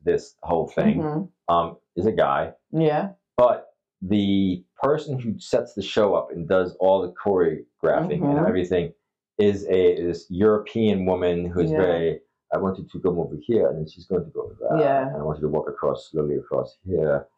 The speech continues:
Speaker 1: And that's why it's like, it, I, I didn't
Speaker 2: Yeah.
Speaker 1: realize that until you, you pointed it out. Like, it's very focused on the woman and how,
Speaker 2: Oh,
Speaker 1: yeah,
Speaker 2: yeah.
Speaker 1: this is gonna make the woman look beautiful, and she's gonna
Speaker 2: Yeah.
Speaker 1: be, uh, fantastic. And, um,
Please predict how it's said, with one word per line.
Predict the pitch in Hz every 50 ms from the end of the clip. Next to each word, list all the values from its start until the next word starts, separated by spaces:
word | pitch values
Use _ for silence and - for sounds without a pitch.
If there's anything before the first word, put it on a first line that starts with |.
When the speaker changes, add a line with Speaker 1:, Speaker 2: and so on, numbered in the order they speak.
| _ _ _ _ _ - -
Speaker 1:
And | 98
that's | 107 107 - -
why | 101 92 90 87
it's | 87 - -
like, | 92 90 85 -
it, | 92 90 92 92
I, | 92 90
I | 95 104
didn't | 113 113 - 143
Speaker 2:
Yeah. | 143 143
Speaker 1:
realize | 120 101 95 90 90
that | 95 90 -
until | - - 101 101
you, | 127 156 147 - - -
you | 110 110 - -
pointed | 117 110 98 90 87
it | 87 87 104
out. | 131 120 95 - - 69
Like, | 82 - - -
it's | - - - _ -
very | 95 98 95 95 92 92 92 90 - - - _ _ _ _ _ _ _ _ -
focused | 104 98 95 - 92 90 - - 90
on | 87 87 85 85 85 85 -
the | 82 82
woman | 82 92 90 87 78 76
and | 76 78 76 73
how, | 82 80 78 76
Speaker 2:
Oh, | 104 139 143 170 208 262
Speaker 1:
yeah, | 285 - -
Speaker 2:
yeah. |
Speaker 1:
this | - -
is | - - -
gonna | - 180 175
make | - 85 - -
the | - 80
woman | 85 85 82 82 80 78
look | 78 73 - -
beautiful, | 80 82 78 73 - 73 67 67
and | 67
she's | 65 76 76 76 76 78
gonna | 80 160
Speaker 2:
Yeah. | 147 - - - 143
Speaker 1:
be, | - _ 60
uh, | 60 60 -
fantastic. | - - 85 - - 80 78 78 - - 67 62 - _ _ _ _ _ _ _ _ _ _ _ -
And, | 85 82 85 85 85
um, | 85 82 80 80 80 80